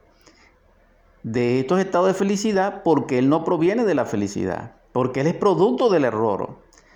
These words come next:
porque él es resultado de la mecanicidad, porque él es originario del autoengaño y de la ilusión. Es decir, lo opuesto a lo real,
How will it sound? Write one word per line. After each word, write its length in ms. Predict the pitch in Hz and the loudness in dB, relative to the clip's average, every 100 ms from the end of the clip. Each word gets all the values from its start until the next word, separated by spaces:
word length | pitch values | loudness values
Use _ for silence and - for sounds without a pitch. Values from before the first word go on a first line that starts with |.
| _ - | _ -2
porque 300 | 143 147 175 | -2 0 0
él 80 | |
es 100 | 226 | 2
resultado 1120 | 220 240 233 156 - - 185 220 254 381 381 - _ _ _ _ | 2 0 0 -2 -4 -2 -2 0 -2 -2 -4 -14 _ _ _ _
de 140 | 143 151 | -2 0
la 100 | 143 | 2
mecanicidad, 920 | 139 135 127 120 113 101 90 107 - _ _ _ _ _ | 0 0 0 0 -2 -4 -4 -8 -16 _ _ _ _ _
porque 440 | 151 151 147 165 160 165 | 0 0 0 -4 -2 0
él 280 | 180 226 - | 2 0 -2
es 120 | 196 | -2
originario 880 | 196 226 - 185 170 175 202 254 311 - _ _ _ _ _ _ _ | 0 0 0 0 0 0 -2 -2 -4 -6 _ _ _ _ _ _ _
del 580 | 131 120 151 175 - - _ _ _ _ | -8 -2 0 0 -6 -16 _ _ _ _
autoengaño 840 | 156 170 175 220 202 165 170 180 - | -2 0 0 0 0 0 0 0 -2
y 100 | 131 | -2
de 120 | 123 | 0
la 100 | 110 | -2
ilusión. 640 | 107 101 - 104 71 110 - _ _ _ _ _ _ _ _ _ | -2 -4 -4 -4 -4 -8 -18 _ _ _ _ _ _ _ _ _
Es 80 | 131 | -2
decir, 300 | 156 160 254 | 0 2 2
lo 100 | 294 | 2
opuesto 440 | 147 - 123 131 160 | 2 0 -2 0 0
a 20 | |
lo 120 | 185 | 0
real, 520 | 190 170 151 240 - | 0 0 -2 -4 -10